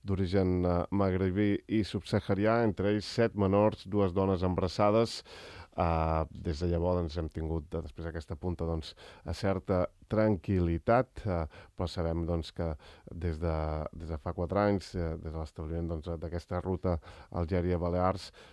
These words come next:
doncs, eh, eh, va tongades, eh, aquesta arribada permanent, doncs, de migrants a la nostra illa i a fer, i a la resta de les illes Balears, però sobretot aquí a les Pitiüses, també a l'illa de Cabrera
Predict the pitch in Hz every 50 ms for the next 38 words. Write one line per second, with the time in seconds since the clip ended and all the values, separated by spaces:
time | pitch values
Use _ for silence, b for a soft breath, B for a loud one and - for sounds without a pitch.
0 | B _ - 92 95 90 90 92 92 - - - - 90 82 80 80 78 78 78
1 | 80 - - _ - - 85 82 - - - - 85 85 - 92 87 87 82 85
2 | 85 87 85 87 90 87 - - - - - 87 85 82 80 78 78 - 87 80
3 | - - 92 85 82 78 B B B B B - - 90 98 104 101 104 110 113
4 | 92 - 110 104 - 90 98 92 92 98 98 101 107 B B B B B B _
5 | - 98 95 87 87 85 90 90 90 87 85 87 85 85 87 90 87 - - -
6 | - _ - 92 90 87 87 82 - - 92 87 85 85 80 - - - 90 87
7 | 85 80 90 92 92 110 117 117 - - 85 85 82 - - 98 - - _ -
8 | 82 78 80 80 85 80 - - 92 90 87 82 76 87 87 90 85 - - 92
9 | 92 95 90 92 101 107 - - 101 - - 90 85 - - 95 - B B B
10 | B B B B - - 87 - - 101 98 98 101 101 95 90 90 87 - -
11 | - 90 - 117 120 120 127 117 - - 82 80 80 80 80 80 80 80 80 80
12 | 82 - - 87 85 90 95 92 95 104 107